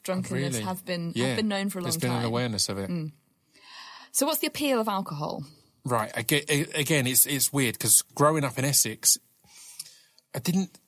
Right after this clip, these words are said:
Speaker 2: there didn't even need to be a specific explained appeal. It was just that's what you do. On a night out, you get drunk as quickly as possible. And it wasn't, I'm not a big drinker now. I drink probably a once or twice a month. And it was a big realisation. In fact, there was a point where I was going out with,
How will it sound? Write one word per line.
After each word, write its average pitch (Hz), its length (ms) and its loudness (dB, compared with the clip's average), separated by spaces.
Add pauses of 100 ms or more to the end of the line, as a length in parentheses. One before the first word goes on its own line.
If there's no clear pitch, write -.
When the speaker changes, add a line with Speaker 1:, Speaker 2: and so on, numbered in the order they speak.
(280)
Speaker 2:
there 151 100 2
didn't 185 200 0
even 143 220 0
need 127 200 -2
to - 100 -2
be 117 160 0
a 107 40 0
specific - 680 2
explained 104 560 2
appeal. 110 560 0
It 127 80 -2
was 123 180 2
just - 240 2
that's 123 260 0
what 120 280 -4
you 107 80 -6
do. 120 400 0
On 123 80 0
a 131 60 2
night 120 260 2
out, 110 260 0 (300)
you 120 100 -4
get 131 200 0
drunk 123 380 2
as - 120 2
quickly 117 400 -2
as 104 80 4
possible. 120 440 2
And 110 80 0
it 143 120 0
wasn't, 151 320 4
I'm 147 160 6
not 139 160 2
a 127 40 -4
big 117 160 -2
drinker 143 300 0
now. 104 140 0
I 107 80 0
drink 120 340 -2 (540)
probably 143 340 0 (400)
a 127 80 2
once 127 320 2
or - 20 -4
twice 117 300 2
a 123 60 2
month. 120 420 0 (420)
And 131 320 2 (400)
it 160 120 -2
was 156 120 4
a 135 60 0
big 165 180 2
realisation. 127 800 2
In 135 80 -2
fact, 131 220 -2
there 127 100 2
was 120 80 2
a 120 60 0
point 151 260 0
where 135 120 2
I - 20 4
was 123 80 2
going 127 260 2
out 127 160 0
with, 117 400 -2